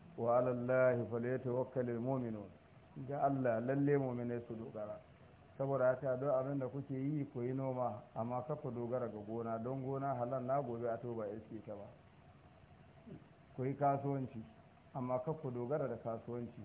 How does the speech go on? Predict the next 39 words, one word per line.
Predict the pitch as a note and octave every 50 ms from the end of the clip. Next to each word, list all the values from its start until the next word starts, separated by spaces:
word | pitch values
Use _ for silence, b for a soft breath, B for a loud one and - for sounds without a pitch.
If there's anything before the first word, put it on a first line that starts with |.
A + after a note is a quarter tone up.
| G2+ G#2
halal | A#2+ C3+ D3 D#3 D3+
na | C#3 C3 C3 B2+ B2+
gobe | A#2+ A#2 A#2 A2+ A#2+ C3
a | A2+ A#2 A#2
to | B2 B2 A#2+
a | A#2 A#2
iske | A#2 A2+ - B2+ A2+
ba | A2+ A2+ A2
ka | A#2+ A#2
da | A2+ A2
jari. | G#2 A2 G#2+ G#2+ G#2+ G#2 G2 - - - - - - - - - - - - - - - - - - - - - - - - - - -
Gaba | A#2 A#2+ A#2+ A#2+ B2 B2 B2
ɗaya | C3 C3 B2 -
kasuwancinka | C3+ C3 B2+ C3 C3 C3+ C3+ C3+ - B2+ A2+ G#2 - A#2+
ya | A2+ A2+ A#2 A#2
tsaya. | A#2 A#2+ A2+ G#2 - - - - - - - - - - - - - - - - - - - - - - - - - - - - - - - - - - - - - - - -
Saboda | - D3 D3 C#3+ C3+ C3 C3
haka | C3+ C3 - C3 B2 A#2+ G#2+ - - - - - - - - - - - - - -
ku | - C3+
yi | C#3 D3+ D#3 E3
aikin | E3 D#3+ D#3+ D#3 D3+ D3 C3 A#2+
gwamnati, | A2+ A#2+ A#2+ B2 B2 A#2+ A#2 - A2+ A2 A2+ - -
amma | A#2+ A#2 B2+ C#3 C#3+ D3+ C#3+
halal | B2+ B2 B2+ B2 - B2+
na | B2+ B2+ B2+ A#2
a | A#2+ A#2
waye | A#2 A#2 A#2 A#2+ C3 A#2+
gari | A#2+ A#2 A#2+ B2 - -
ka | A#2+ A2+ -
san | C3 B2+ B2
da | A#2+ A#2 -
sani | B2 A#2+ A#2 A#2 G#2+
a | G#2 G#2 - -
ce, | A#2+ A2+ A2 G#2 G#2 B2+ - - - - - - - - - - - - - - - - - - - -
"Wa-, | - B2 A#2+ A#2+ A#2+ A#2+
wane | B2 C3 C3 C3 B2+ B2
ya | A#2+ A#2+ B2 B2
yi | B2 A#2
ritaya, | A2+ - B2 A2+ A2 G#2+ G#2+